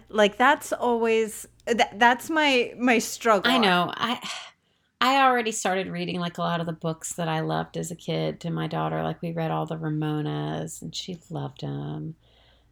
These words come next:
Speaker 2: And then we started the Judy Moody's, which weren't around when I was a kid, or if they were, I didn't know about 'em. Um, and she's like, "I think I like these better." I'm like,
Speaker 1: <laughs>
Speaker 2: "Okay."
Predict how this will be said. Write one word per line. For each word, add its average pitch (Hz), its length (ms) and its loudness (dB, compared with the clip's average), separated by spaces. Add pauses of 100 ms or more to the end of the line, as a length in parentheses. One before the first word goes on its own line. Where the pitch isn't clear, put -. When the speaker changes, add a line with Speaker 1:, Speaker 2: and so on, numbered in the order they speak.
(160)
Speaker 2:
And 160 140 -2
then 165 120 0
we 165 80 -2
started 160 320 -2
the 147 60 -8
Judy 147 280 -2
Moody's, 143 340 -2
which - 200 -10
weren't 151 200 -4
around 139 280 -4
when 139 120 -6
I 139 100 -6
was 139 140 -10
a - 60 -10
kid, 135 260 -4
or 131 80 0
if 135 120 -8
they 135 120 -2
were, 131 160 -2
I 127 120 -2
didn't 127 160 -6
know 127 120 -4
about 127 260 -6
'em. 139 160 -10 (580)
Um, 165 500 -4 (720)
and 160 80 -2
she's 180 180 -4
like, 165 120 -4
"I 170 40 -4
think 208 200 -8
I 180 120 -2
like 156 160 -2
these 139 180 -6
better." 139 220 -2
I'm 135 100 -4
like, 151 120 -8 (1120)
Speaker 1:
<laughs> - 540 -6
Speaker 2:
"Okay." 156 520 -4